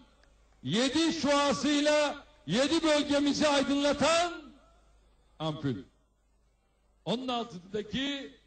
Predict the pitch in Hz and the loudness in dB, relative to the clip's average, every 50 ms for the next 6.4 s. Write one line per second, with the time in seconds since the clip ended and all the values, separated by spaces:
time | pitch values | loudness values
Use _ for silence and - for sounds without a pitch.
0 | _ _ _ _ _ - 196 196 175 143 117 - - - _ _ _ _ _ _ | _ _ _ _ _ -4 -2 -2 -2 -4 -6 -10 -16 -20 _ _ _ _ _ _
1 | _ _ _ _ _ - 175 196 180 175 196 185 185 196 214 233 240 226 233 - | _ _ _ _ _ -4 -2 0 0 0 0 0 0 0 0 0 0 -2 -4 -8
2 | - - 185 180 170 175 180 175 160 147 127 135 135 123 117 120 101 92 - - | -8 -6 -4 -4 -2 -4 -4 -4 -4 -6 -8 -8 -10 -10 -10 -14 -16 -18 -20 -20
3 | - - _ _ _ _ _ _ _ _ _ _ _ _ _ _ _ _ _ _ | -20 -20 _ _ _ _ _ _ _ _ _ _ _ _ _ _ _ _ _ _
4 | _ _ _ _ _ _ _ _ _ _ _ _ _ _ _ - 180 233 285 294 | _ _ _ _ _ _ _ _ _ _ _ _ _ _ _ -2 2 4 4 4
5 | 294 262 220 - _ _ _ _ _ _ _ _ _ _ _ _ - 262 339 359 | 4 0 -4 -10 _ _ _ _ _ _ _ _ _ _ _ _ -2 0 0 0
6 | 339 277 - - - - - - | 0 -2 -6 -12 -20 -20 -20 -20